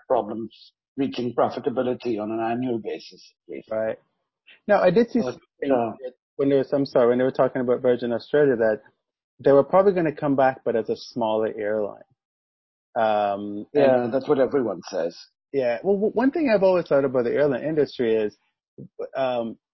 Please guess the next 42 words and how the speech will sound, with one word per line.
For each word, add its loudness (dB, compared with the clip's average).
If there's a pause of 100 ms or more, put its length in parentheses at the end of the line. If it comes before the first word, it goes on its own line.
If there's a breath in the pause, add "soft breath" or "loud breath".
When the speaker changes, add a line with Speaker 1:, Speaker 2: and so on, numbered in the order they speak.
(140)
Speaker 2:
the 0
C -2
E 2
Os 4
are 2
very 2
egotistic. -6 (500)
And -4
it's -8
always 6
like, 2
"I 0
am 2
the 2
number 4
one 4
airline 2
in -6
this. -4
I -4
am 0
the 0
biggest -2
airline -2
in -8
this." -4
And -10
sometimes -4
when 0
they 0
do 0
routes, 0
I'm -4
like, -6 (800)
"Why -6
do 0
you 4
need 2
to -6
go 4
to 4
another 0